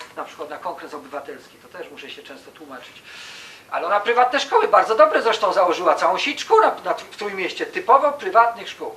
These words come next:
prawda? No, czyli można powiedzieć rewelacja, tak? Jak pojawiła się w Ministerstwie Edukacji, no to, no to tutaj nie dopowiedziałem tego, to myśmy byli przekonani, że te nasze koncepty, któreśmy,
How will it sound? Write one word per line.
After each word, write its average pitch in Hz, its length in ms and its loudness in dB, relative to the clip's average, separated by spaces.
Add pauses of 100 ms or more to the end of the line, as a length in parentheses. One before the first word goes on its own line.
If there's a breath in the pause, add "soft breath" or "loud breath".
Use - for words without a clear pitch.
prawda? 190 320 -4
No, 208 100 -10
czyli 214 160 -14
można 220 220 2
powiedzieć 214 300 -8
rewelacja, 202 500 -2
tak? - 280 -8 (520 loud breath)
Jak 151 180 -8
pojawiła 165 300 -4
się - 60 -14
w - 20 -16
Ministerstwie 180 380 -14
Edukacji, 165 480 -10
no 160 100 -10
to, 170 240 -12
no 160 100 -14
to 165 100 -10
tutaj 165 340 -12
nie 160 100 -10
dopowiedziałem 170 520 -6
tego, 139 300 -10 (320 loud breath)
to 151 80 -18
myśmy 185 200 -16
byli 214 120 -14
przekonani, 262 640 -2
że 170 80 -10
te 170 60 -6
nasze 190 300 -2
koncepty, 180 560 -4
któreśmy, 165 400 -10